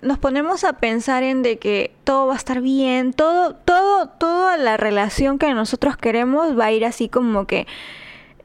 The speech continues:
encajonada, o sea, va a quedar tal cual en este cuadradito y este cuadradito, no se va a salir de la línea y, y así, está siguiendo una línea perfecta. Pero no nos ponemos a, a pensar un momento,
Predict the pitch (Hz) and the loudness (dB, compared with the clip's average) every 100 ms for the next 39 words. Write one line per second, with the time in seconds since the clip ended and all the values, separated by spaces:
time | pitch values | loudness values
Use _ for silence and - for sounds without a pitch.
0 | - - 277 285 269 285 262 226 180 - | -4 0 2 2 2 2 2 2 0 -2
1 | 202 226 202 202 247 254 262 262 262 - | -2 -2 0 0 -2 -2 0 0 0 -6
2 | - - 233 220 - 247 254 214 233 254 | -16 -4 -4 -2 0 0 0 -2 -2 -2
3 | 226 190 202 220 247 220 208 226 214 190 | 0 0 0 -2 -2 -2 -2 -4 -2 0
4 | 208 214 208 226 233 240 240 202 226 226 | 0 -2 -6 -6 -6 -6 -4 -2 0 0
5 | 196 175 254 233 226 208 226 _ 196 196 | 0 0 2 2 0 -2 -6 _ -4 -2
6 | 185 - 254 220 233 226 220 226 233 233 | -2 -2 -2 -2 -4 -4 -2 0 0 0
7 | 208 196 226 233 233 202 202 - 240 214 | -2 -2 -2 0 -2 -4 -6 -4 -4 -2
8 | 240 240 - - - - - - - _ | 0 -2 -4 -14 -18 -20 -20 -20 -20 _
9 | _ _ _ _ - 262 285 370 - 285 | _ _ _ _ -2 0 0 0 0 0
10 | 254 277 302 269 220 220 214 202 202 226 | 2 0 0 0 0 -2 -2 -2 -2 -2
11 | 262 226 190 196 190 185 202 | 0 0 0 -2 -2 -2 -2